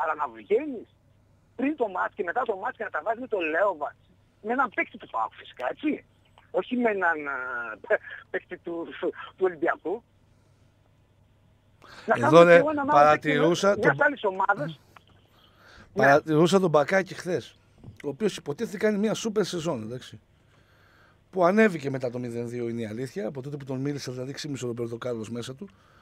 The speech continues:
Speaker 2: Ο Μπακάκης, σε πληροφορώ, από τον Κίτσιου λιγότερα στοιχεία έχει.
Speaker 1: Και
Speaker 2: Και
Speaker 1: να
Speaker 2: εμείς
Speaker 1: δεν
Speaker 2: τον Κίτσιου το
Speaker 1: διαφωνώ μαζί σου.
Speaker 2: σκίζαμε κάθε μέρα που πας με Κίτσιου. Και
Speaker 1: Δεν
Speaker 2: οι άλλοι θα
Speaker 1: διαφωνώ
Speaker 2: τον
Speaker 1: καθόλου
Speaker 2: πουλήσουνε
Speaker 1: μαζί σου.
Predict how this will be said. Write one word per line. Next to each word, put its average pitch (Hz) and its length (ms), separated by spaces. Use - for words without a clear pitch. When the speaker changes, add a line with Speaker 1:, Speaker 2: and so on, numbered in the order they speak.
Speaker 2:
Ο 180 120
Μπακάκης, 185 520
σε 202 100
πληροφορώ, 180 520
από 190 200
τον 165 160
Κίτσιου 240 360
λιγότερα 220 360
στοιχεία 165 340
έχει. 117 260
Speaker 1:
Και 247 120
Speaker 2:
Και 180 120
Speaker 1:
να 175 60
Speaker 2:
εμείς 233 180
Speaker 1:
δεν - 20
Speaker 2:
τον 240 80
Κίτσιου - 0
το 196 100
Speaker 1:
διαφωνώ 254 280
μαζί 240 100
σου. - 60
Speaker 2:
σκίζαμε 269 460
κάθε 247 300
μέρα 240 240
που 214 140
πας 220 200
με 208 100
Κίτσιου. 185 420
Και - 100
Speaker 1:
Δεν 180 120
Speaker 2:
οι 202 40
άλλοι 233 100
θα 277 60
Speaker 1:
διαφωνώ 254 180
Speaker 2:
τον 247 80
Speaker 1:
καθόλου 226 200
Speaker 2:
πουλήσουνε 262 320
Speaker 1:
μαζί 262 140
σου. - 80